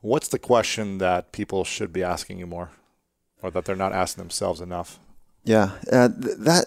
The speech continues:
Speaker 2: that is a super thoughtful question, and I think that, um,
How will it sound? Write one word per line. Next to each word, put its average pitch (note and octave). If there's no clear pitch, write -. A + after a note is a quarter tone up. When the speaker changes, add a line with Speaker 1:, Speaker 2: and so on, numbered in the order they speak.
Speaker 2:
that D3+
is C3
a G#2+
super -
thoughtful G#2+
question, A2
and A2+
I A2+
think -
that, G#2+
um, G2+